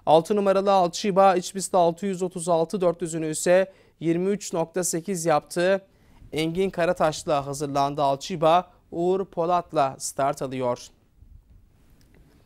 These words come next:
Yedi numaralı Brave Soul, Kıvanç Tüysüz'le altı yüz otuz altı, dört yüzünü ise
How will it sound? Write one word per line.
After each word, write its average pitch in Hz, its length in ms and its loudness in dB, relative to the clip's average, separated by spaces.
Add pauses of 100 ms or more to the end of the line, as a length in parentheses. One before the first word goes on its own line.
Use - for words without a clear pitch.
(560)
Yedi 160 220 0
numaralı 196 520 0
Brave 170 240 2
Soul, 190 460 4 (500)
Kıvanç 170 400 0
Tüysüz'le 180 760 0
altı 165 320 2
yüz 175 300 -2
otuz 175 320 -4
altı, 165 540 4
dört 147 220 -2
yüzünü 156 280 -6
ise 175 420 2